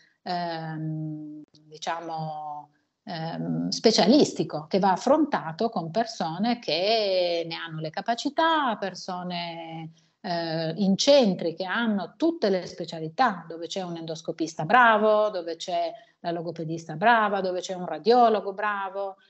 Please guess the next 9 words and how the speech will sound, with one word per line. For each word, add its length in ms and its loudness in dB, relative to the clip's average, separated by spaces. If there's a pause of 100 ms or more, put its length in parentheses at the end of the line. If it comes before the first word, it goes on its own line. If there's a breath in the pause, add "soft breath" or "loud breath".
dove 260 -8
c'è 840 -8
il 80 -8
dietologo, 600 4
il 80 -4
nutrizionista, 880 -4
il 80 -6
dietista 840 -4
bravo, 500 -10